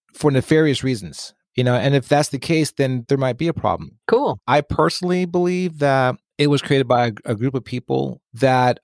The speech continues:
Speaker 1: all came out of the D O D, and they all came out of the British government as well. They saw what the government was gonna do with digital currency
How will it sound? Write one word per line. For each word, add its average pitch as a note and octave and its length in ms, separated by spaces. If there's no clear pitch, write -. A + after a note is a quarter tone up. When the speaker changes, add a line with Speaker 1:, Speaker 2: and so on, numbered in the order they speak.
Speaker 1:
all C3+ 260
came C3 300
out A#2+ 320
of A2 120
the G#2 60
D A2+ 180
O A2 80
D, G#2+ 320
and A#2+ 480
they A#2 80
all A#2 240
came A2+ 220
out A2+ 320
of G#2 420
the A2+ 100
British A2+ 240
government G#2 340
as F#2+ 100
well. F2+ 380
They C3 240
saw C3+ 320
what C#3 120
the C3 60
government C3 380
was B2+ 80
gonna C#3 180
do C3 140
with B2 80
digital A#2+ 280
currency C#3+ 680